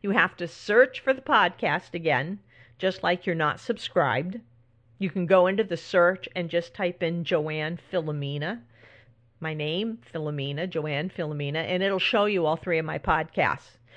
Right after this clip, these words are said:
You click on the podcast cover, and you'll see where you can click on or tap on reviews. In there, you can click on stars.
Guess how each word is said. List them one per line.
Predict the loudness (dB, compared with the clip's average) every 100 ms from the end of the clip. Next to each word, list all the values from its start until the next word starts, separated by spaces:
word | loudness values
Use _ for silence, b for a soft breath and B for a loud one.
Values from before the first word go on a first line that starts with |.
| B B B
You | 0 0
click | -2 4 4 6
on | 2 4
the |
podcast | 6 6 6 0 0 0 -2 -4
cover, | -2 0 0 -2 -4
and | -2 0
you'll | -2
see | -4 -8 -4 -2 -2 -2
where | 2 4 4 2
you | -2 -6
can | -6 -6
click | -4 -4 -2
on | -4 -4 -8 -6
or | -2 -2
tap | -2 -2 -2 -2
on | -2 -2 -6 -6
reviews. | -2 -2 -2 -2 -2 -6 -16 -20 _ _ _ _ _ _ _ _ 0
In | 2 4
there, | 4 4
you | 2
can | -2 -6
click | -4 -6 -4
on | -4 -4
stars. | -6 0 4 4 4 0 -4 -14